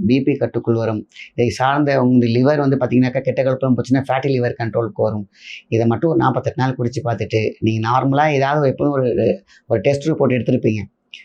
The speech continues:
நீங்க ஒரு ஃபார்ட்டி எயிட் டேஸ் இதை எடுத்து குடிச்சிட்டு, மல்லிகைப்பூ டீ குடிச்சிட்டு, நீங்க அந்த டெஸ்ட் எடுத்து பாருங்க. எதெல்லாம் நெகட்டிவ், பெரிய பிரச்சனையில இருந்துச்சோ,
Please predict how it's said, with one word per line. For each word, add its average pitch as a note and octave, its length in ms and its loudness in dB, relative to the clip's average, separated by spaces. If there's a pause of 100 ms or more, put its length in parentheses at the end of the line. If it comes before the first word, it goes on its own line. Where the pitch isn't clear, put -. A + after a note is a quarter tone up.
நீங்க A2+ 360 0
ஒரு A#2+ 180 0
ஃபார்ட்டி C#3+ 320 -2
எயிட் B2+ 180 2
டேஸ் F3+ 160 4 (140)
இதை A#2+ 200 2
எடுத்து A#2+ 200 -2
குடிச்சிட்டு, B2 440 0
மல்லிகைப்பூ B2 500 2 (380)
டீ A#2+ 200 0
குடிச்சிட்டு, A#2+ 460 0 (340)
நீங்க A#2 240 4
அந்த A2 120 0
டெஸ்ட் B2 260 0
எடுத்து A#2+ 200 2
பாருங்க. A2 320 -2
எதெல்லாம் D3 760 2
நெகட்டிவ், C#3 420 2
பெரிய E3+ 420 2
பிரச்சனையில C3+ 440 2
இருந்துச்சோ, A#2 340 0